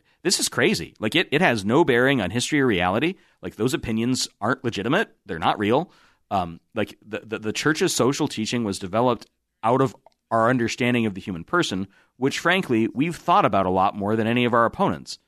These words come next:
'cause we've had more time to do it. And so solidarity came about and was able to transform all of Polish society. Now, uh, this beloved Holy Father's been gone many years now. Poland is struggling in a great way.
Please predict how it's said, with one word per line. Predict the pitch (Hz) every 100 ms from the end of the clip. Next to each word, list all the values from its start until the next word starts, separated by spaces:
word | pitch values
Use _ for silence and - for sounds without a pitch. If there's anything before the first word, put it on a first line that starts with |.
| _
'cause | 107 120
we've |
had | 127 120
more | 131
time | 143 151
to | 151
do | 208 -
it. | - _ _ _ _ _
And | 123 123
so | 131 117 -
solidarity | - 113 113 120 170
came | 170 131 104
about | 90 131 - _ _ _ _ _ _ _ _
and | 113
was | 110
able | 110 110
to | 107
transform | - 113 110 120 120
all | 113 117
of | -
Polish | 120 123 -
society. | 127 170 135 - _ _ _ _
Now, | 90 98 147 _ _ _ _ _ _
uh, | - - -
this | 107 107 98
beloved | 104 104 98 98
Holy | 107 95
Father's | - 107 113 117
been | 98
gone | 98 101 101
many | 101 92
years | 95 101
now. | 127 135
Poland | - 113 104 127 147
is | 151
struggling | - 185 175 107
in | 90
a |
great | 82 85 78
way. | 65